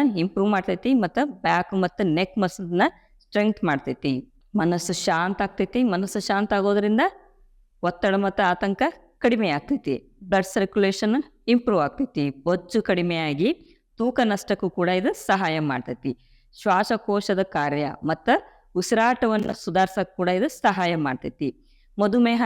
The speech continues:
ಇದ್ದವರಿಗೆ ರಕ್ತದಲ್ಲಿನ ಏನು ಶುಗರ್ ಲೆವೆಲ್ ಇರ್ತೈತಿರಲ್ರಿ ಅದನ್ನ ಸುಧಾರಿಸ್ತೈತಿ. ಸೊಂಟ ಪ್ರದೇಶವನ್ನ ಸಡಿಲಗೊಳಿಸ್ತೈತ್ರಿ. ಮತ್ತ ಮುಟ್ಟಿನ ಸಮಯದಾಗ ಕೆಲವ್ರಿಗೆ ಪೇನ್ ಬರ್ತೈತಿ ನೋಡ್ರಿ. So, ಆ ಪೇನನ್ನ ಕಡಿಮೆ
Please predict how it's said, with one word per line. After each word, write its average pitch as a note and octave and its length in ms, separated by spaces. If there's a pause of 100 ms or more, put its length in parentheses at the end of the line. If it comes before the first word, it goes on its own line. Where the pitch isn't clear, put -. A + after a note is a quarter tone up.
(140)
ಇದ್ದವರಿಗೆ D#3+ 460 (460)
ರಕ್ತದಲ್ಲಿನ A3 760 (160)
ಏನು G3 280
ಶುಗರ್ G3+ 280
ಲೆವೆಲ್ G3+ 260
ಇರ್ತೈತಿರಲ್ರಿ F#3 640 (140)
ಅದನ್ನ E3+ 260 (140)
ಸುಧಾರಿಸ್ತೈತಿ. D3+ 920 (240)
ಸೊಂಟ G#3 300
ಪ್ರದೇಶವನ್ನ G#3+ 600
ಸಡಿಲಗೊಳಿಸ್ತೈತ್ರಿ. G3 840
ಮತ್ತ G3 320
ಮುಟ್ಟಿನ G#3+ 500
ಸಮಯದಾಗ F3 600 (540)
ಕೆಲವ್ರಿಗೆ F#3+ 440
ಪೇನ್ G#3 280
ಬರ್ತೈತಿ E3 440
ನೋಡ್ರಿ. - 480
So, G3+ 120
ಆ F#3 260
ಪೇನನ್ನ F#3+ 480 (320)
ಕಡಿಮೆ F3+ 420